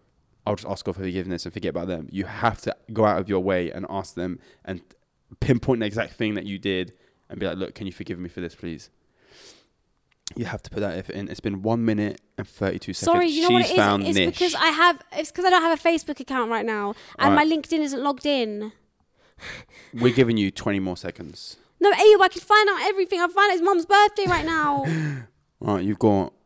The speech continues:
Speaker 2: Don't make me make a Facebook account.
Speaker 1: You've got ten seconds.
Speaker 2: Okay, no, you're not putting me under
Speaker 1: Yeah,
Speaker 2: pressure.
Speaker 1: yeah.
Speaker 2: After the podcast, though, can we actually do it when we're off the podcast?
Speaker 1: Yeah, yeah, we'll
Speaker 2: But
Speaker 1: try to
Speaker 2: time
Speaker 1: find
Speaker 2: it.
Speaker 1: him.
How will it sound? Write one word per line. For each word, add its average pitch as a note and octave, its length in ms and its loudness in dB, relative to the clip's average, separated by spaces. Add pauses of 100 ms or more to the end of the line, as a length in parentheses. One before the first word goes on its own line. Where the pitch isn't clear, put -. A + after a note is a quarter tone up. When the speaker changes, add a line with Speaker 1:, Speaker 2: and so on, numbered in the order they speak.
Speaker 2:
Don't A4 140 4
make A4 120 6
me G4 100 4
make A4 200 2
a A#4+ 40 2
Facebook G4+ 460 2
account. E4 500 0
Speaker 1:
You've A#2+ 360 2
got G2 200 2
ten G#2+ 220 -2
seconds. G2 640 -4 (640)
Speaker 2:
Okay, D4+ 220 -4
no, D#4 120 -4
you're D4 180 -4
not E4 160 0
putting D#4 160 -4
me C#4+ 80 -4
under C4+ 140 -6
Speaker 1:
Yeah, G#2 100 2 (100)
Speaker 2:
pressure. E2+ 140 2
Speaker 1:
yeah. E2 100 2
Speaker 2:
After F#4+ 240 2
the D4 60 -8
podcast, D4+ 420 -4
though, B3+ 280 -2
can C#4+ 140 -12
we C#4+ 40 -4
actually C#4 220 -8
do C#4+ 100 -2
it C#4 40 0
when B3+ 100 -2
we're B3+ 80 -2
off - 180 -4
the B3 80 -14
podcast? A#3+ 320 -6
Speaker 1:
Yeah, G3+ 60 2
yeah, F#3 100 0
we'll F3+ 80 -4
Speaker 2:
But - 140 -2
Speaker 1:
try C4+ 220 0
to - 60 -4
Speaker 2:
time G3+ 80 -4
Speaker 1:
find - 20 -8
Speaker 2:
it. F3+ 40 -8
Speaker 1:
him. - 80 -18